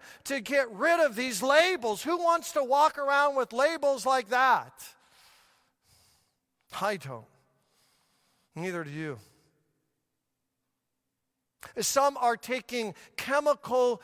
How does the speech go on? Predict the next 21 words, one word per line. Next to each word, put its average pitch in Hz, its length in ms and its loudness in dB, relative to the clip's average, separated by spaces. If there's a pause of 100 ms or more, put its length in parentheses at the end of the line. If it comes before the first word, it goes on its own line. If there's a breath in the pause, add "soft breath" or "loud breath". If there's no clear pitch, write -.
(120)
vacations. 233 840 0 (1300 loud breath)
Others 302 440 4
are 294 100 -2
getting 269 400 0 (140 loud breath)
lost 277 680 4
in 277 120 -6
the 254 100 0
world 262 540 2
of 240 160 0
internet 262 480 -2
fantasy 240 560 -4
games. 202 360 -2 (220 loud breath)
Still 294 460 2
others 302 520 4
are 254 220 2
taking 247 540 -6 (180 loud breath)
all 311 420 6
of 254 220 0
their 226 300 2
frustration 247 1120 -2
and 202 180 -4